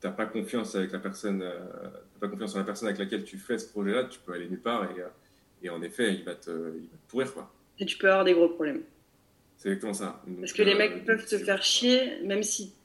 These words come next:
Speaker 2: toi, t'as
Speaker 1: Ouais.
Speaker 2: été, euh, t'as été très transparent et que t'as fait, t'as bien fait ton
Speaker 1: Exactement.
Speaker 2: taf, s'ils ont envie de te faire chier,
Speaker 1: Mm.
Speaker 2: ils peuvent le faire.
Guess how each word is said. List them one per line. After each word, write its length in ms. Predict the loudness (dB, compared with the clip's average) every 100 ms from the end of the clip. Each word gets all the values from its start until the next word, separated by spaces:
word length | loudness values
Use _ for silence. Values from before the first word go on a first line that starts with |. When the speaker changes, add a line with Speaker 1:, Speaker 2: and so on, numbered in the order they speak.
| 0
Speaker 2:
toi, 220 | 4 4
t'as 120 | 6
Speaker 1:
Ouais. 100 | 6
Speaker 2:
été, 340 | 4 2 2 2
euh, 640 | 2 2 2 -2 -4 -8 -6
t'as 100 | -2
été 340 | 0 2 0 0
très 220 | 0 0
transparent 520 | 0 -6 -2 -2 0
et 120 | -2
que 40 | 0
t'as 80 | 2
fait, 320 | 2 0 0 -2
t'as 100 | 0
bien 160 | 2
fait 160 | 0 0
ton 100 | 0
Speaker 1:
Exactement. 200 | 2 0
Speaker 2:
taf, 120 | -2
s'ils 300 | -4 -2 0
ont 60 | 0
envie 100 | -2
de 40 |
te 100 | -6
faire 160 | -2 -2
chier, 200 | -2 -2
Speaker 1:
Mm. 40 | -2
Speaker 2:
ils 100 | -4
peuvent 180 | -6
le 60 | -8
faire. 140 | -10